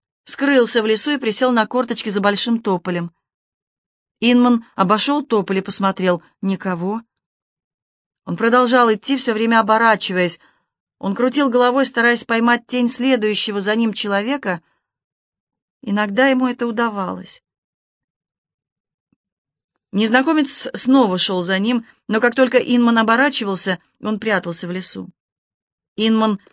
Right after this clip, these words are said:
подумал: «Он определяет направление, по которому я иду. А потом донесет об этом отряду внутреннего охранения».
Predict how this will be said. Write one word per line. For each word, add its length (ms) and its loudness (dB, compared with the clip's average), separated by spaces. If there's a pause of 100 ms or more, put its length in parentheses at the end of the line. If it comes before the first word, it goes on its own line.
(240)
подумал: 640 -2 (1000)
«Он 240 2
определяет 580 0
направление, 640 -2
по 100 -12
которому 360 -6
я 260 -4
иду. 340 -8 (2250)
А 100 0
потом 540 0 (580)
донесет 500 0
об 100 -2
этом 180 0
отряду 340 -2
внутреннего 540 -2
охранения». 720 -2